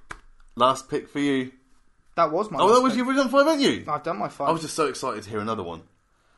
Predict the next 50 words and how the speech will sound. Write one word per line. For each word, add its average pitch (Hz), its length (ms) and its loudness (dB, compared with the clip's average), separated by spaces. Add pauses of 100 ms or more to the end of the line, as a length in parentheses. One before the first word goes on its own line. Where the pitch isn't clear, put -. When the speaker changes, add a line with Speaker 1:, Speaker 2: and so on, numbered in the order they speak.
(360)
Speaker 1:
Oh. 156 440 2 (540)
Speaker 2:
That 143 140 -6
was, 156 300 -6
that 156 160 -2
was 160 140 -6
my, 143 140 -12 (140)
the, 170 280 -6
the 175 100 -4
other 196 160 2
one 180 160 -2
I'm, 160 260 -4
I'm 151 180 -4
potentially 151 460 -10
thinking, 143 320 -12
I 143 100 -4
li-, 151 200 -8
this 147 220 -16
is 135 40 -18
literally 143 340 -10
off - 80 -14
the 139 60 -16
cuff, - 280 -12
so 139 120 -8
apologies 139 460 -10
for - 100 -20
this. 143 80 -14
Speaker 1:
Go 156 120 0
on 120 80 -4
then. 120 180 -8 (400)
Speaker 2:
Um, 151 460 -6 (120)
I 151 120 -4
hope 190 220 -2
he - 60 -10
has 131 100 -8
a - 40 -18
breakout 131 400 -10
year 143 100 -6
'cause 139 180 -16
I 143 40 -8
think 139 200 -14
he's 143 120 -14
an 147 80 -12
awesome 139 260 -16
player, 131 460 -6
but 135 320 -6
I 143 100 -6
would 143 220 -8
be 143 140 -8
wary 143 600 -4 (1400)
of 135 420 -10